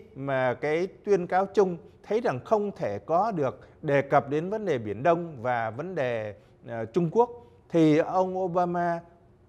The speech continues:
thi hành một cái kế thứ hai, tức là để mà nói chuyện riêng với hai cái nước mà có nhiều quan tâm nhất, chống đối mạnh nhất đối với Trung Quốc ở trên khu vực Biển Đông là Việt Nam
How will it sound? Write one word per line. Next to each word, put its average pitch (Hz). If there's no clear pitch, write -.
thi 196
hành 139
một 117
cái 185
kế 185
thứ 220
hai, 170
tức 202
là 127
để 104
mà 120
nói 147
chuyện 139
riêng 185
với 196
hai 180
cái 196
nước 285
mà 123
có 151
nhiều 143
quan 151
tâm 156
nhất, 247
chống 190
đối 190
mạnh 143
nhất 226
đối 147
với 180
Trung 147
Quốc 180
ở 101
trên 123
khu 143
vực 110
Biển 104
Đông 131
là 104
Việt 95
Nam 117